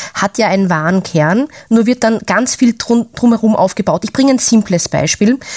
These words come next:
Donald Trump ist immer ein wunderbares Anschauungsobjekt,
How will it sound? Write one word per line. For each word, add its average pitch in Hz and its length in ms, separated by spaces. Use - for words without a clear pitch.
Donald 233 260
Trump 175 360
ist - 180
immer 233 160
ein 202 220
wunderbares 208 500
Anschauungsobjekt, 202 840